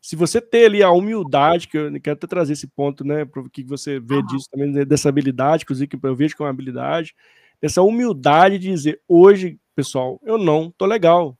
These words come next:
Speaker 1: né? Não esperem respostas de mim, né? Eu vou fazer mais perguntas hoje do que respostas, né? Eu preciso de ajuda de vocês." Essa humildade, como é que você vê essa humildade, Francine?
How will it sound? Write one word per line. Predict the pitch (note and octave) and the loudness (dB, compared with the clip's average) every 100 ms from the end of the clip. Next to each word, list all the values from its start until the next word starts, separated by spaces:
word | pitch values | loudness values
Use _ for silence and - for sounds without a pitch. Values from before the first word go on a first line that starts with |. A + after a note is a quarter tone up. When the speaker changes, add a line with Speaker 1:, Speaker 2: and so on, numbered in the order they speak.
| _ C#3 | _ -12
Speaker 1:
né? | D3 | -10
Não | D3 F3+ | -2 -2
esperem | G3+ - F#3 G#3+ | -2 2 2 2
respostas | F#3 F3 - D#3+ E3 D#3+ | -2 -6 0 0 0 -6
de | D3 | -4
mim, | C#3+ D3+ D#3 | -4 -4 -4
né? | D3 E3 _ _ _ - | -6 -8 _ _ _ -12
Eu | C3+ | -8
vou | |
fazer | D3 D#3+ D#3+ | -2 -2 0
mais | F3+ | -2
perguntas | - F#3+ D#3+ F3 D#3+ | 2 2 4 0 0
hoje | D#3+ | -2
do | D#3+ | -2
que | F#3 | -4
respostas, | F3+ F#3 - D3 F3 F#3+ D3 | -2 -4 -2 2 4 2 -4
né? | D3+ E3 | -8 -8
Eu | C#3+ D3 | -10 -14
preciso | - E3 D#3+ | -12 -10 0
de | |
ajuda | F#3 D3 C#3 F3+ | 0 0 -2 -6
de | E3+ | -6
vocês." | E3 D3+ - D#3 C#3+ - _ - | -6 -6 -6 -10 -10 -20 _ -16
Essa | G#3+ - | -14 -10
humildade, | C#4 B3+ F#3 A#2+ C#3 D#3 D#3+ - | -8 -4 -6 -2 2 4 2 -2
como | F3 | -10
é | A3 | -10
que | |
você | - C4+ | -10 -12
vê | C3 C#3+ G3 | -6 -2 -2
essa | - | -4
humildade, | F3 D#3+ B2+ C3+ C#3 A#2+ | -8 -8 -4 -2 -2 -4
Francine? | - C3 - C3+ | -12 -12 -10 -12